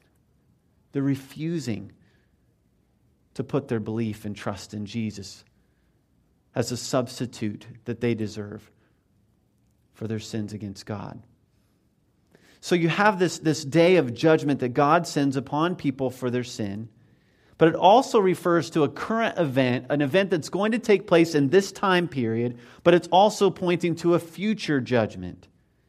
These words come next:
And you see that here in the book of Joel, chapter three, the day of the Lord is referenced. So that means that at some point in this current time period in which Joel is being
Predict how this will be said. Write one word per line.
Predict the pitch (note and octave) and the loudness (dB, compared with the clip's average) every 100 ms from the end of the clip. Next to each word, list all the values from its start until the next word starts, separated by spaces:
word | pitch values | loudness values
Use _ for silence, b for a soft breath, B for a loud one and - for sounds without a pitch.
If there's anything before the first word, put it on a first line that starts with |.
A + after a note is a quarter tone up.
| _ _ - | _ _ -4
And | C3+ | 0
you | C#3+ | 0
see | D#3+ F3 | 0 4
that | F3+ | 4
here | D#3 D#3+ | 4 0
in | D#3 | 2
the | D3 | 0
book | C#3 C3+ | -2 -2
of | D3 | -4
Joel, | D#3 E3 C3+ | 2 4 4
chapter | - C3+ B2+ C#3 | 2 -2 -2 -8
three, | D#3+ D#3 | -2 0
the | A#2+ | 0
day | G#2+ C#3+ D#3 | 2 4 6
of | E3+ | 4
the | |
Lord | D#3+ D3+ C#3+ | 2 4 4
is | B2+ | 2
referenced. | B2 C3+ C3+ A#2+ A2 | 2 2 2 -4 -2
So | C#3+ | 2
that | G3 F#3 | 2 2
means | F#3+ D#3 | 0 2
that | D#3 | 2
at | D3+ | 2
some | - A#3 A#3 | 0 0 2
point | F#3+ F3+ | 2 4
in | D3+ E3 | 4 2
this | G3+ | -2
current | - G3+ F#3 - | -2 -2 0 2
time | F3 F3 | 2 2
period | D#3+ D#3 | 2 2
in | |
which | D3 D#3 - | 2 -2 -2
Joel | D#3 G3 | 2 4
is | D#3+ | 2
being | E3+ E3 | -2 -2